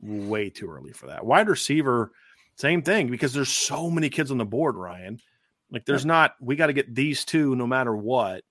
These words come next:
Speaker 1: There's, like, seven or eight guys that they're like, "Give me any of those two and we're gonna be happy." And that includes Isaiah Canyon, for example, from Georgia, is a guy that I know this Notre Dame staff loves. Ryan Wingo, Jeremiah McClellan, Quasi Gilmer, Micah Gilbert.
Speaker 2: Josiah Brown.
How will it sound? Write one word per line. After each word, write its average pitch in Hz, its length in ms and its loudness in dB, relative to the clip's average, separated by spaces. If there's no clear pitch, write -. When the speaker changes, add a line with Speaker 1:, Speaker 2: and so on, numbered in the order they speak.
Speaker 1:
There's, 123 260 2
like, 117 240 2
seven 180 500 -2
or 165 120 2
eight 135 100 -4
guys 131 320 2
that 104 80 -16
they're 131 100 -2
like, 110 200 -2
"Give 139 100 -2
me 190 160 -2
any 165 200 -2
of 139 60 -4
those 135 280 -2
two 131 320 -4
and 104 100 -8
we're 123 100 -6
gonna 127 140 -6
be 104 100 -10
happy." - 460 -14
And 123 100 -2
that 160 120 4
includes 175 360 2
Isaiah 123 400 2
Canyon, 147 460 -2
for 151 160 -2
example, 147 360 -4
from 101 200 -6
Georgia, 135 360 0
is 139 100 -4
a 127 40 -2
guy 131 180 2
that 135 140 2
I 127 60 2
know 127 120 0
this 123 200 -6
Notre 123 160 -2
Dame 120 80 -6
staff 123 280 -4
loves. 120 600 -2
Ryan 95 260 -10
Wingo, 131 540 2
Jeremiah 92 360 -12
McClellan, 127 880 -2
Quasi 104 400 -8
Gilmer, 127 560 0
Micah 110 300 -8
Gilbert. 117 240 -2
Speaker 2:
Josiah 123 400 4
Brown. 113 680 -2